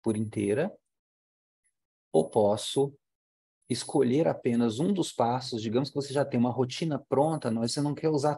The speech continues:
tudo dela, você quer usar só algumas coisas. Então, você pode marcar apenas a linha de comando que te interessa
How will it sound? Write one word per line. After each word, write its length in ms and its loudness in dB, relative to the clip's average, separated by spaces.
tudo 260 6
dela, 320 4
você 240 -8
quer 120 -8
usar 240 -4
só 160 -6
algumas 440 0
coisas. 300 -4
Então, 240 -6
você 260 -8
pode 400 -2
marcar 500 0
apenas 800 -2
a 120 2
linha 280 4
de 100 -6
comando 380 0
que 100 -12
te 160 -8
interessa 840 2